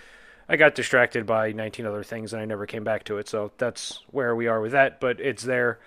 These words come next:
Um, I have some time to, uh, edit the other episode that we're, that we have in the can, um, and so I'll probably try to tag team both of these based off of,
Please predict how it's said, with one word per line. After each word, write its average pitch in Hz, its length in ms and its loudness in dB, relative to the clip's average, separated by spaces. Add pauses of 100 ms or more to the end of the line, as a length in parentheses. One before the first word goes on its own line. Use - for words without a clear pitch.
(240)
Um, 117 520 4 (180)
I 123 100 -2
have 120 160 0
some 113 140 -10
time 113 320 -4
to, 113 760 -4 (180)
uh, 107 680 -4 (520)
edit 120 380 -2
the 117 400 -6
other 120 300 -4
episode 117 460 -6
that 110 120 -6
we're, 117 240 -8
that 117 160 -8
we 113 120 -8
have 120 180 -4
in 104 60 -10
the 107 60 -12
can, 131 360 -6 (360)
um, 110 400 0
and 107 80 -10
so 117 120 -6
I'll 107 60 -6
probably 113 220 -4
try 113 160 -4
to 104 80 -6
tag 117 280 -4
team 110 180 -10
both 107 240 -6
of 104 100 -10
these 107 280 -8
based 104 320 -8
off 101 220 -4
of, 107 260 -4